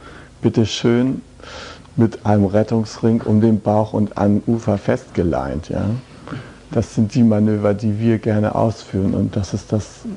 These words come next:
Wildwassererlebnis, was wir uns im Leben so zutrauen, ja. Ähm, aber sich wirklich hineinzubegeben in die Ungewissheit der Existenz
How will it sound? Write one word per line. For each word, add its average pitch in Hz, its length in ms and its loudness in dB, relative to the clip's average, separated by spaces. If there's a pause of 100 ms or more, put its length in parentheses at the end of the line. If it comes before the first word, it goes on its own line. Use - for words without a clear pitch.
Wildwassererlebnis, 104 1160 0
was 117 220 0
wir 120 180 4
uns 107 220 0
im 107 160 2
Leben 101 320 2
so 107 120 -2
zutrauen, 101 800 -4
ja. - 1400 -6
Ähm, 104 380 2 (800)
aber 104 400 4 (760)
sich 104 340 0
wirklich 135 680 0 (200)
hineinzubegeben 107 1200 0 (160)
in 98 140 0
die 120 140 -2
Ungewissheit 107 880 -2 (200)
der - 140 -6
Existenz - 720 -8